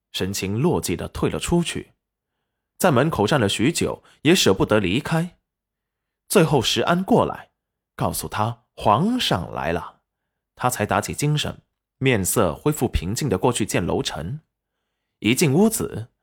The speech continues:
只见楼臣神情严肃、威严地看着他。“太子呢？”裴元君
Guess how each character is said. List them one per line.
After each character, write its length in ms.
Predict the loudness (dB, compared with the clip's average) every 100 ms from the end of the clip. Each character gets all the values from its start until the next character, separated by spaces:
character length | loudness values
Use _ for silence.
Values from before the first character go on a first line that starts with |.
| _ _ _ _ -2
只 120 | 0
见 180 | 2 2
楼 180 | 2
臣 340 | 0 -2 -6 -8 -2
神 260 | 2 2
情 220 | 2 2
严 180 | 4 4
肃、 400 | 4 2 0 -4 _ 4
威 220 | 4 6
严 200 | 2 0
地 120 | 0
看 200 | 0 -2
着 140 | -2
他。 300 | -2 -2 -2 -6 _ _ _ _ _ _ _ _ _ _ _ _ _ _ _ _ _ _
“太 240 | 0 0
子 160 | 0 0
呢？” 300 | 2 0 -6 _ _ _ _ _ _ _ _ _ _ _ _ _ -4
裴 160 | 0
元 200 | 2 0
君 300 | 2 0 0